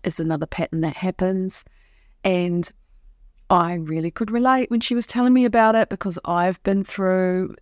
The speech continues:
the insomnia pattern as well and been really, really stuck in that, and got to a point actually where I'd sort of just come to accept it, where I knew that I was going to wake up at four o'clock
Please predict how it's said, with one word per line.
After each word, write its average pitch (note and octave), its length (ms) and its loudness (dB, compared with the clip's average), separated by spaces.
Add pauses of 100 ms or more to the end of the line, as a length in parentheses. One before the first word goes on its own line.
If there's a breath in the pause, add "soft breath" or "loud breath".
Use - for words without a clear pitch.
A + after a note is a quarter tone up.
the F#3+ 300 -2
insomnia F3+ 720 0
pattern F3 640 -4
as F3 260 -4
well F3+ 240 2
and G#3+ 160 2
been F3 260 0
really, F3+ 300 0
really E3 180 -2
stuck - 380 -4
in F3+ 160 -2
that, F3+ 300 -2
and F#3 240 -2 (1200)
got C4 160 2
to - 100 -4
a G#4 80 2
point F#3 320 -2
actually F#3 400 0
where F3 240 0
I'd E3+ 180 0
sort F3 220 -2
of G#3 240 -6
just F3 240 -2
come F#3 220 0
to E3+ 100 -6
accept - 440 -4
it, - 200 -2 (400)
where G3+ 140 -2
I G3 160 0
knew F#3+ 320 2
that G3 180 2
I F3+ 180 0
was F3 340 0
going F3 220 -2
to G3 120 -6
wake F3+ 260 -6
up G#3 60 -12
at - 100 -20
four E3 240 -6
o'clock E3+ 400 -8